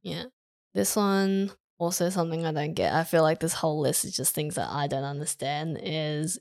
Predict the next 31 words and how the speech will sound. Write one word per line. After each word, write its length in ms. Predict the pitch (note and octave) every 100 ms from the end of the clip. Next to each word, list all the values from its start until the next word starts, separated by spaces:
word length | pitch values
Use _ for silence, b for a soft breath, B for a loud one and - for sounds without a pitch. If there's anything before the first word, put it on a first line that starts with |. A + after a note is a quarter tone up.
| -
you 260 | E3 E3+
will 140 | E3 E3
need 320 | D#3+ D#3+ D#3+
to 320 | - D3+ D3 - -
check 320 | - D3+ -
in 120 | D3
on 140 | D3 G#2
each 200 | F#2 -
other 200 | - B2+
often. 720 | F2+ D3+ C3 - G2 - - -
Why 220 | F3 F#3
does 200 | G#3 G#3
it 100 | G3
take 240 | F#3+ F3+
for 120 | - D#3+
you 220 | D#3 D#3+
to 140 | F3
get 180 | D3+ C#3
married 440 | C#3 D3 C#3+ C#3 D3+
to 180 | E3 G2+
actually 680 | C3 - - D3 C#3+ A2 -
check 300 | - - -
in 80 | D#3
on 180 | D3+
someone 460 | E3 D2+ D#2+ D#2 E2
or 140 | G#2+ C#3+
check 300 | - D#3 D#3+
in 80 |
on 160 | D3+ D3
your 180 | D3 E3+
partner? 460 | - - E2 A#2+